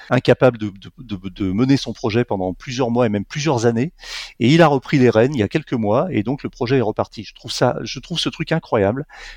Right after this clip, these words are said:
et, euh, je serais très curieux de voir, euh, son, son avenir. Est-ce que ça va réellement arriver ? il va réellement sortir. Il y a encore plein d'interrogations, euh, techno-, techniques, hein, sur le su-, sur le sujet. En tout cas, je suis abonné à leur newsletter, j'ai communiqué un peu avec eux et ça a l'air d'être sérieux. Ils continuent à travailler sur le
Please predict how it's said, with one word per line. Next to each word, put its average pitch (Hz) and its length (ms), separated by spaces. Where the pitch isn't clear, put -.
et, 110 180
euh, 104 260
je 98 160
serais - 220
très - 180
curieux 123 220
de 113 80
voir, 127 260
euh, 104 400
son, 101 340
son 107 220
avenir. 110 420
Est-ce - 200
que 107 240
ça - 180
va 98 240
réellement 120 640
arriver ? 117 180
il 107 60
va 117 180
réellement 113 300
sortir. 147 360
Il 156 40
y 139 40
a 123 60
encore 120 220
plein 160 160
d'interrogations, 123 800
euh, 98 100
techno-, 120 420
techniques, 131 380
hein, 98 100
sur - 200
le 95 60
su-, - 280
sur - 160
le 98 60
sujet. 104 340
En 127 80
tout 127 140
cas, 135 280
je 113 100
suis - 200
abonné 123 240
à 120 60
leur 113 160
newsletter, 110 520
j'ai 117 140
communiqué 127 400
un 117 60
peu 120 120
avec 98 260
eux 143 180
et 104 60
ça - 180
a - 20
l'air 120 140
d'être 104 260
sérieux. 92 380
Ils 120 60
continuent 110 360
à 98 40
travailler 101 320
sur 92 180
le 90 160